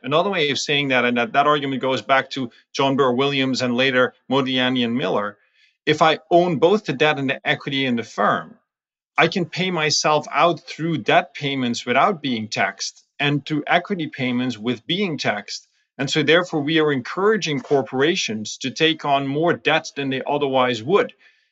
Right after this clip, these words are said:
And wouldn't you think that particularly since the financial crisis and since lately we are giving a lot of attention to the argument that people are too indebted,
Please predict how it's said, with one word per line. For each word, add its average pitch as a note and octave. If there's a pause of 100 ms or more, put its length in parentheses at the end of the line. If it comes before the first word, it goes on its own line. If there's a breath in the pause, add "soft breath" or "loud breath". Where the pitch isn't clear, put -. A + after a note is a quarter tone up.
(160)
And C#3
wouldn't G#3+
you F#3+
think E3+
that D#3
particularly D#3+
since D3+
the -
financial C#3
crisis C#3
and A#2+
since C3
lately B2+
we G#2+
are A#2+
giving C3+
a A2+
lot C3+
of D3+
attention B2
to -
the A#2
argument A#2+ (260 loud breath)
that A#2+
people D3
are A2+
too D#3
indebted, A#2